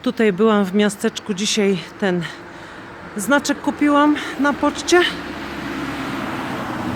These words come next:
A teraz zasuwam pod górkę. O, zobaczcie, tutaj jaki stary domek.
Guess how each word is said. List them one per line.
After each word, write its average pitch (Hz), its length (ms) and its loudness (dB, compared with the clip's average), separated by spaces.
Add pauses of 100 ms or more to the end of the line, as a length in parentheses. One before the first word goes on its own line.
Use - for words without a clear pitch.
(2250)
A 190 120 -4
teraz 180 420 2
zasuwam 196 720 2
pod 165 340 0
górkę. 170 680 2 (920)
O, 180 80 -6
zobaczcie, 185 460 -2
tutaj 180 260 -2
jaki - 160 -6
stary 175 360 -4
domek. 160 420 -4